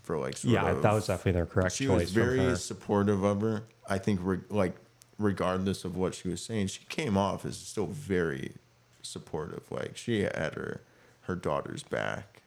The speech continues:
Speaker 2: Yeah, she reassured her that her decision was the correct one, as long as she felt it was true.
Speaker 1: Yeah, as long as she
Speaker 2: She knew it.
Speaker 1: makes it.
Speaker 2: Yeah.
Speaker 1: Yeah.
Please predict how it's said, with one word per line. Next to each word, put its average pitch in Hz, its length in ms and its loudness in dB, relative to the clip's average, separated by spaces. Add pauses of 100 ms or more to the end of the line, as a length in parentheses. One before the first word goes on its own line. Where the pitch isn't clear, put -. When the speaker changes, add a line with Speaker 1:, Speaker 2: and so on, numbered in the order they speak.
(420)
Speaker 2:
Yeah, 87 300 4
she 107 200 2
reassured 92 440 4
her 87 100 4
that 85 200 0
her 90 180 2
decision 85 580 -4
was 80 440 -8 (160)
the 104 80 -2
correct 85 400 2
one, 80 200 -4
as 82 160 -4
long 87 200 -2
as 87 60 -8
she 90 340 -2 (300)
felt 85 320 2
it 87 40 2
was 85 160 -2
true. 95 420 -4 (240)
Speaker 1:
Yeah, 98 400 0
as - 80 -14
long 98 200 0
as 90 80 -6
she 98 640 -2
Speaker 2:
She 98 280 2
knew 90 120 4
it. 92 100 0
Speaker 1:
makes - 260 -6
it. 120 80 0
Speaker 2:
Yeah. 92 200 0
Speaker 1:
Yeah. 90 260 -4